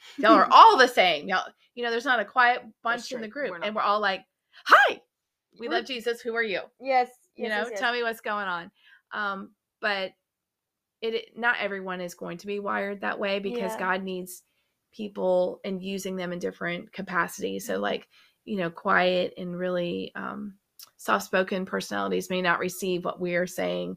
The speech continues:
Speaker 2: Right.
Speaker 1: you know,
Speaker 2: Mm-hmm.
Speaker 1: as easy
Speaker 2: Right.
Speaker 1: as someone's quiet. But anyway, um, but yes, you have to be spiritually and equally yoked
Speaker 2: Mm-hmm.
Speaker 1: and driven towards what the Lord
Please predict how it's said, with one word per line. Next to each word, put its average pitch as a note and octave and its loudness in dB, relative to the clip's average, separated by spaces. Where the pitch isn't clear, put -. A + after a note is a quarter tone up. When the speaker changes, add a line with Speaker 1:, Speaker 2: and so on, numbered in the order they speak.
Speaker 2:
Right. F#3+ -16
Speaker 1:
you F#3 -8
know, F3 -6
Speaker 2:
Mm-hmm. G3 -18
Speaker 1:
as F3+ -4
easy F#3+ -4
Speaker 2:
Right. - -12
Speaker 1:
as G3+ -12
someone's - -12
quiet. - -14
But D4 4
anyway, A3+ 6
um, G#3+ 8
but F#3+ -2
yes, F#3+ 4
you G3+ 2
have F#3+ 4
to F#3+ -8
be F3+ -6
spiritually F#3 -6
and F#3 -8
equally - -10
yoked - -14
Speaker 2:
Mm-hmm. G3+ -10
Speaker 1:
and G3+ -2
driven G3 0
towards F3+ -2
what F3+ 0
the G3 -6
Lord F3+ -2